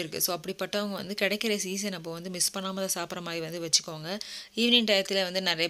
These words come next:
பேர் நம்ம வந்து ஏதாவது ஒண்ணு ஸ்நாக்ஸ் சாப்பிடணும்னு நினைப்போம்ல. So அதுக்கு பதிலா வந்து இந்த மாதிரி வந்து ஏதாவது ஒரு ஃப்ரூட்டை வந்து நம்ம இந்த சீசன்ல கிடைக்கிற ஃப்ரூட்டுகளை வந்து சாப்பிட்ற மாதிரி வச்சுட்டாலே உடம்பு வந்து ஆரோக்கியமா இருக்க முடியும். இன்னும் வந்து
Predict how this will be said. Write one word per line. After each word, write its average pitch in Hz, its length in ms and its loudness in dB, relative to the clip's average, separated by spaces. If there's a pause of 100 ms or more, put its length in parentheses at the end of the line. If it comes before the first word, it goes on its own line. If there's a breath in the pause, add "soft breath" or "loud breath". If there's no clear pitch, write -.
பேர் 180 140 0
நம்ம 170 200 -6
வந்து 170 200 -4
ஏதாவது 190 280 4
ஒண்ணு 175 220 -2
ஸ்நாக்ஸ் 180 280 0
சாப்பிடணும்னு 170 320 -4
நினைப்போம்ல. 165 440 -4
So 214 120 0
அதுக்கு 180 300 -4
பதிலா 175 340 -2
வந்து 175 160 -6
இந்த 175 140 -8
மாதிரி 175 200 -4
வந்து 165 180 -4
ஏதாவது 180 260 -2
ஒரு 170 160 -4
ஃப்ரூட்டை 190 300 -4
வந்து 175 160 -6
நம்ம 170 140 -6 (140)
இந்த 175 220 -6
சீசன்ல 202 420 0
கிடைக்கிற 165 320 -4
ஃப்ரூட்டுகளை 170 420 -6
வந்து 165 180 -8 (440 loud breath)
சாப்பிட்ற 185 320 4
மாதிரி 185 180 -4
வச்சுட்டாலே 170 460 2
உடம்பு 180 260 -2
வந்து 170 220 -4
ஆரோக்கியமா 170 480 -4
இருக்க 151 240 -8
முடியும். 160 340 -4 (380)
இன்னும் 247 120 -2
வந்து 226 140 2